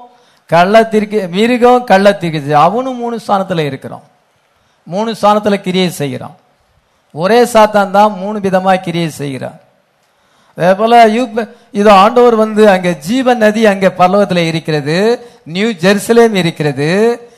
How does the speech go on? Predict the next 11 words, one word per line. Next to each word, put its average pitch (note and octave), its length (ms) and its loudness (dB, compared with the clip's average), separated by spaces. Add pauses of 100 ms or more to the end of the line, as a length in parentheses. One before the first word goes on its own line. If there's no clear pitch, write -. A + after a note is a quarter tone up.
(140)
இது G#3+ 240 2
அவன் A#3 280 4
காப்பி B3 340 2
பண்ணி F#3 260 -4
தான் F3 260 0
யூப்ரட்டிஸ் B3 560 -4
நதி G3 260 0
பக்கத்துல F3+ 420 0 (440)
பாபிலோனை A#3 540 2
கட்டினான். C#3 480 -8 (1700)
எல்லாமே E3 460 0